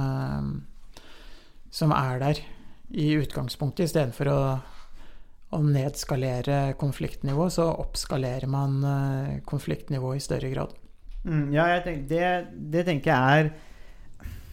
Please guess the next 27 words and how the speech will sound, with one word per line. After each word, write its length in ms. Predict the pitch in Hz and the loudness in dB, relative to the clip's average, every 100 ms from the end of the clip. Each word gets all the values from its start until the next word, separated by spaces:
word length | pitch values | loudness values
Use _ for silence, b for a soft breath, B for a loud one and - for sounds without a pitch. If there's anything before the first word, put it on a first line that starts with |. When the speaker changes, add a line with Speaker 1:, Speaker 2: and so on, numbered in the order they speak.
| B B B - b b - | B B B -20 b b -6
Speaker 2:
er 260 | 131 127 160 | 0 4 6
veldig 240 | 143 143 156 | 6 4 0
viktig. 540 | 156 - - - 165 - b b b - - | -2 -6 -8 0 0 0 b b b -12 -6
N-, 340 | 143 - 147 135 - 135 | -4 -4 -10 -8 2 2
nettopp 240 | 127 147 | 2 2
det 80 | 139 | 2
du 80 | 139 | 2
sier 280 | 147 147 120 | 0 2 2
der 160 | 117 127 | 2 2
med, 480 | 135 135 135 135 - b b b b b b b b b b 143 | 4 6 6 4 2 b b b b b b b b b b 6
ja, 160 | 147 147 | 8 6
som 120 | 156 156 | 0 0
samfunnet 560 | 147 127 135 151 156 | 0 2 4 6 4
er, 300 | - 143 - 139 | 4 0 2 4
hvor 140 | 143 | 6
mye 160 | 139 139 | 8 8
er 60 | |
livet 160 | 135 135 | 6 6
verdt, 240 | 143 - - | 4 2 -2
eh, 320 | 143 139 135 139 | 4 6 6 4
og 140 | 139 131 | 2 0
så 240 | 139 127 135 | 2 4 4
med 240 | 135 135 | 4 2
politiet 460 | 143 135 - 123 135 | 2 -2 2 4 6
og 100 | 139 | 6
med 100 | 135 | 6
det 280 | 131 135 | 6 6